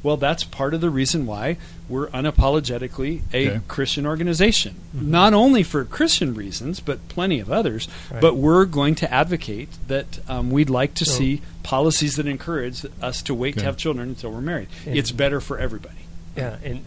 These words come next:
Speaker 3: and that's not, I mean, it's not, "Oh, these Christian organizations threw this one in because that's what they believe." This is what
Speaker 1: This is
Speaker 3: the
Speaker 1: the research.
Speaker 3: data shows
Speaker 1: Absolutely.
Speaker 3: that those that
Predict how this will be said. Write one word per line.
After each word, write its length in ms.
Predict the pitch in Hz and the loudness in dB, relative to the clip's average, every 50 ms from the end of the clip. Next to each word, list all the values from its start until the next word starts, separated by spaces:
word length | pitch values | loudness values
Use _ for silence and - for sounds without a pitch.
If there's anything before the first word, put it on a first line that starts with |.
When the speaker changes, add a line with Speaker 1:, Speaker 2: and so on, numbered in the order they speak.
| 175 | -10
Speaker 3:
and 220 | 175 147 123 123 131 | -10 -8 -6 -4 -4
that's 200 | 143 - - - | -4 -4 -4 -6
not, 340 | 202 143 135 127 127 123 - - | -4 -2 0 0 0 -2 -4 -4
I 60 | 143 | -4
mean, 120 | 127 127 120 | -2 -2 -2
it's 120 | 110 - | -2 -4
not, 180 | - 123 113 - - - | -6 -6 -6 -8 -10 -10
"Oh, 200 | 139 127 123 113 | -8 -8 -8 -8
these 220 | 104 113 113 104 - | -8 -10 -10 -10 -10
Christian 300 | - 143 123 - 120 113 | -10 -10 -10 -8 -8 -6
organizations 760 | 113 113 110 110 101 110 113 113 - - 110 107 104 104 98 - - - - | -6 -6 -6 -6 -4 -4 -4 -4 -6 -6 -8 -8 -8 -10 -10 -10 -12 -10 -8
threw 180 | 135 135 139 | -6 -4 -2
this 220 | 123 131 123 - - | -2 -2 -2 -2 -2
one 200 | 123 123 117 123 | -2 -2 0 0
in 200 | 131 127 123 120 | 0 0 0 0
because 260 | 120 - - 117 104 | -2 -2 -2 0 0
that's 200 | 123 131 - - | 0 -2 -2 -2
what 140 | 113 104 - | -6 -4 -2
they 120 | 123 139 143 | -2 -2 -2
believe." 360 | 117 113 107 107 110 110 - - - - - - - - | -2 -2 -4 -4 -4 -4 -6 -10 -12 -14 -12 -12 -8 -6
This 200 | 147 156 - - | -6 -6 -4 -2
is 260 | 208 165 135 120 117 | -2 -4 -4 -4 -6
what 200 | 117 123 120 120 | -4 -2 -2 0
Speaker 1:
This 180 | 151 151 - - | 2 2 4 4
is 100 | 156 131 | 2 2
Speaker 3:
the 60 | 123 | 2
Speaker 1:
the 80 | 147 139 | 2 0
research. 320 | 143 143 123 123 131 147 | 0 0 2 2 0 0
Speaker 3:
data 320 | 185 190 160 127 110 107 | 0 -2 -4 -4 -4 -6
shows 580 | 90 - - 120 113 113 110 110 107 107 107 107 | -6 -8 -8 -6 -6 -4 -4 -4 -4 -6 -6 -4
Speaker 1:
Absolutely. 520 | 107 110 113 107 - - - 131 110 117 113 | -4 -4 -4 -2 -2 0 0 0 0 0 -2
Speaker 3:
that 300 | 110 107 - - - - | -2 -4 -6 -8 -6 -4
those 420 | 123 120 123 123 120 113 107 101 | -2 -2 -2 -2 -2 -4 -6 -6
that 240 | 107 117 113 113 | -6 -6 -6 -6